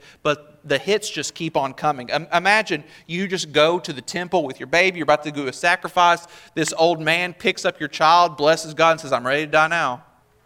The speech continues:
'cause I have seen the salvation of God." Look what they do. They, they marvel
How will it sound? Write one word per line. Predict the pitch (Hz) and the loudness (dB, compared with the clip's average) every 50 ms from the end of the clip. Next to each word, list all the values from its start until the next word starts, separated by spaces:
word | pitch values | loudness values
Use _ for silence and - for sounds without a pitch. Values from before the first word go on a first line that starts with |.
| _ _ _ _ | _ _ _ _
'cause | - 131 - | -10 0 2
I | 143 147 143 | 4 4 4
have | 127 110 - | 2 -2 -6
seen | - - 147 147 156 156 131 | -8 -8 -8 -8 -8 -8 -10
the | 117 | -10
salvation | - - 135 113 113 117 123 123 135 143 143 - 156 | -8 -6 -6 -6 -4 -4 -4 -2 -2 -2 -6 -6 -8
of | 151 147 | -10 -4
God." | 143 165 160 151 139 123 - - - _ _ _ _ _ _ _ _ _ _ _ _ _ _ _ _ _ _ _ _ _ _ _ - | 0 2 4 4 2 0 -2 -10 -18 _ _ _ _ _ _ _ _ _ _ _ _ _ _ _ _ _ _ _ _ _ _ _ -2
Look | 190 190 - | -2 2 2
what | - - | 2 2
they | 208 170 | 2 0
do. | 156 175 180 | 0 -2 -2
They, | 170 170 170 170 180 180 - - _ _ _ | 0 0 0 0 0 -4 -8 -16 _ _ _
they | - 151 160 175 170 | -2 -2 -2 -2 -4
marvel | 156 147 135 135 139 135 127 - 117 120 156 - | -4 -2 0 0 2 0 -2 -2 -8 -16 -18 -20